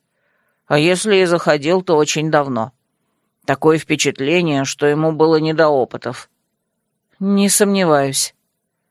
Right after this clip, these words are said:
Посмотри лучше, нет ли где прослушек». «Рядом нет. Но следящие заклятия на окнах работают». «Да?»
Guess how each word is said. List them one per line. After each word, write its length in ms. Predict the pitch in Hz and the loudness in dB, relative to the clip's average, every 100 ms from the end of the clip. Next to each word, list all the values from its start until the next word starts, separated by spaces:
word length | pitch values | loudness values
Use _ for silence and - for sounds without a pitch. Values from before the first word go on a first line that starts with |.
| _ _ | _ _
Посмотри 560 | - 196 214 220 220 240 | -4 0 2 0 0 0
лучше, 400 | 190 160 - 160 | 0 -2 -2 -2
нет 320 | 165 214 220 | -2 -2 0
ли 100 | 185 | -2
где 220 | 185 185 | 0 0
прослушек». 800 | 208 190 185 202 190 - 123 - _ _ _ _ _ _ - | 2 -2 -4 -6 -6 -6 -10 -14 _ _ _ _ _ _ -16
«Рядом 840 | 127 135 143 147 156 170 175 156 | -8 0 2 2 2 0 -2 -2
нет. 580 | 131 117 120 123 - - _ _ _ _ _ _ | -4 -4 -6 -8 -12 -20 _ _ _ _ _ _
Но 240 | 147 147 147 | -2 0 0
следящие 800 | 156 160 156 147 143 - 160 160 | 0 -2 2 2 2 0 0 0
заклятия 640 | 156 151 139 143 143 156 | 0 -2 0 0 0 -2
на 260 | 147 147 135 | 0 2 2
окнах 380 | 127 - 143 - | 0 -4 -6 -2
работают». 800 | 143 143 147 135 113 101 - _ _ _ _ _ _ _ _ - | -2 0 -4 -4 -8 -8 -14 _ _ _ _ _ _ _ _ -12
«Да?» 1000 | 156 156 151 151 156 165 254 269 185 | -6 -4 -2 2 2 2 0 -2 -6